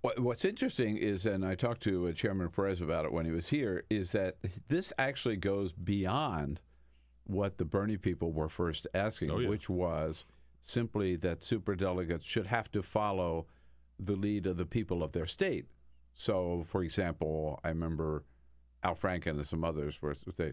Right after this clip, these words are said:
Speaker 1: they were Hillary people, and then Minnesota went for Bernie, and then they still said, "No, no, no, I'm gonna vote for Hillary. I'm a superdelegate. I can do whatever the hell I want."
Speaker 2: Right.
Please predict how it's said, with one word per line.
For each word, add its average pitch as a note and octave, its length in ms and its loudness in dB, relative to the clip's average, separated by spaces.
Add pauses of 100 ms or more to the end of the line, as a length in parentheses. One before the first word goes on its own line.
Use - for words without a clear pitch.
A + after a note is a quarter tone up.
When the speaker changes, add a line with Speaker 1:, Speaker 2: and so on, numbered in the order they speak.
Speaker 1:
they G2+ 120 2
were F#2+ 160 0
Hillary C3 340 0
people, F#2+ 460 0
and F#2 120 0
then F2+ 200 0
Minnesota F#2+ 500 0
went F2 240 -2
for - 80 0
Bernie, G2 480 0
and F2+ 140 0
then E2+ 120 0
they F2 120 0
still F2+ 180 -2
said, F#2 180 -2
"No, C#3 140 0
no, D3+ 140 -2
no, G2+ 160 0
I'm G#2+ 160 -2
gonna B2 160 -2
vote G#2 200 0
for A#2 100 -2
Hillary. B2 260 0
I'm G#2 160 0
a A2+ 40 -2
superdelegate. F3 840 0 (240)
I F#3+ 100 2
can F3+ 120 -2
do F#3 100 2
whatever D#3+ 320 0
the C#3+ 100 2
hell C#3 160 0
I C#3 80 2
want." A3+ 340 0
Speaker 2:
Right. E2 360 0